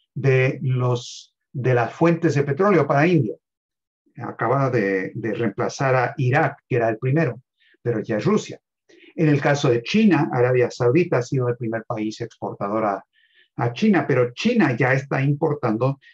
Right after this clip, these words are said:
eh, un millón cien mil barriles de petróleo al día. Y dentro de muy poco, Rusia va a ser el principal, eh, proveedor,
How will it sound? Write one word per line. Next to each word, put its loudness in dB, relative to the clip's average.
eh, 0
un 4
millón 4
cien -2
mil 2
barriles 2
de 2
petróleo 0
al 0
día. 0
Y -6
dentro -2
de -4
muy 0
poco, 0
Rusia 0
va 2
a 0
ser -2
el 0
principal, -4
eh, -4
proveedor, 2